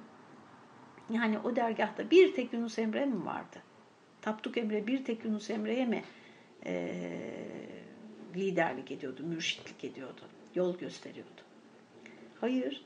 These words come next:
değil mi? Kim bilir kaç kişi geliyordu, gidiyordu o dergaha. Kurulu bir dergah. Ne demek istediğimi anladınız siz aslında.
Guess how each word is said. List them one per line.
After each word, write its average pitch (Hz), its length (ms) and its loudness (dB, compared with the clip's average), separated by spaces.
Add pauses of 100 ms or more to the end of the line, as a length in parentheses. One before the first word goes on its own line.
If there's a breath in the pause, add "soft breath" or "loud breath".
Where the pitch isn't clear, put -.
değil 294 120 2
mi? 190 160 0
Kim 247 240 0
bilir 262 360 2
kaç 311 280 -4
kişi 311 220 -2
geliyordu, 294 420 0
gidiyordu - 500 -8 (200)
o 185 140 -6
dergaha. 160 640 -4 (400 loud breath)
Kurulu 185 380 0
bir 196 100 -4
dergah. 247 480 -2 (2000 loud breath)
Ne 285 120 4
demek 262 200 6
istediğimi 262 440 0
anladınız 247 460 0
siz 185 220 -4
aslında. 131 460 -4